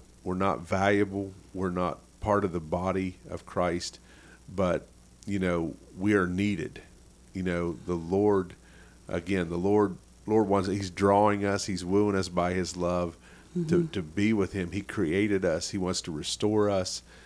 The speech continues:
Speaker 1: He wants to restore life and, and health and, and sanity to us,
Speaker 2: Mm-hmm.
Speaker 1: uh, in this crazy world that we live in.
Speaker 2: Yeah,
Speaker 1: And
Speaker 2: I
Speaker 1: he's
Speaker 2: think it,
Speaker 1: Go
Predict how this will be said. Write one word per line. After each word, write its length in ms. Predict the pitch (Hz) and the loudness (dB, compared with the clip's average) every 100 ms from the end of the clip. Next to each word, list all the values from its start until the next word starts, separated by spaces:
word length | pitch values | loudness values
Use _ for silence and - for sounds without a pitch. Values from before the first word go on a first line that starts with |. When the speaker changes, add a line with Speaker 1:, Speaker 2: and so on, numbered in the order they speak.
| - - | -20 -10
Speaker 1:
He 100 | - 95 | -4 -2
wants 320 | 87 87 - | -2 -2 -4
to 180 | - 85 | -4 -4
restore 640 | 85 85 - 95 87 82 | -4 -6 -4 -2 -2 -2
life 500 | 76 90 117 117 - - | -4 -2 0 -2 -8 -14
and, 200 | 90 92 - 87 | -12 -12 -16 -14
and 180 | 85 | -14
health 580 | - - 113 113 107 - - - | -8 2 4 4 0 -8 -18 -12
and, 240 | 90 80 78 73 - - - | -10 -8 -10 -14 -20 -20 -18
and 120 | 87 87 | -12 -6
sanity 640 | - - 107 113 120 123 | -2 2 2 2 0 -4
to 340 | - 123 110 107 | 0 2 4 4
us, 160 | 165 | 2
Speaker 2:
Mm-hmm. 520 | 165 175 165 - - | 2 0 -2 -10 -6
Speaker 1:
uh, 220 | 87 90 82 | -2 0 -2
in 160 | 92 | -2
this 180 | 92 87 | -4 -6
crazy 480 | - - 113 123 104 | -6 0 0 2 0
world 280 | 92 104 95 | 2 2 2
that 80 | |
we 160 | 82 82 | -2 -2
live 260 | 87 98 76 | -2 -2 -4
in. 180 | 69 - - - - - - - | -10 -14 -20 -20 -20 -20 -16 -4
Speaker 2:
Yeah, 60 | 190 | 0
Speaker 1:
And 280 | 185 175 - | 0 0 -2
Speaker 2:
I 40 | 190 | 0
Speaker 1:
he's 180 | 208 226 | 4 4
Speaker 2:
think 20 | 220 | 2
it, 40 | |
Speaker 1:
Go 60 | - | -4